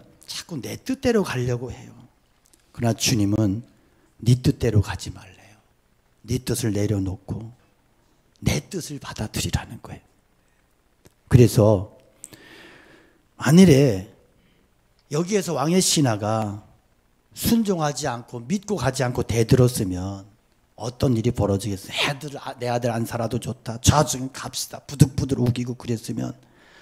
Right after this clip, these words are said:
뭔가 일이 완전히 꼬였을, 달라졌을 거야. 네 아들이 살았다. 네 아들 살았어.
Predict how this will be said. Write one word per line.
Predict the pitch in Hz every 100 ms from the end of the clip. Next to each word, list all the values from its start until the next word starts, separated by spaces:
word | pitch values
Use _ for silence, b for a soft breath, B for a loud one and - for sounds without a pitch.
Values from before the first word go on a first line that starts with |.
| b
뭔가 | 139 160 170
일이 | 170 139 147
완전히 | 127 123 123 120
꼬였을, | 123 156 127 - 123
달라졌을 | - 123 113 110 107 - -
거야. | - - _ _ _ _ _ _ b b b b
네 | - 147
아들이 | 135 131 123 123
살았다. | - 110 110 - - - _ _ _ _ _ _ _ _ _ _ -
네 | 107 110
아들 | 104 101
살았어. | - 104 92 - -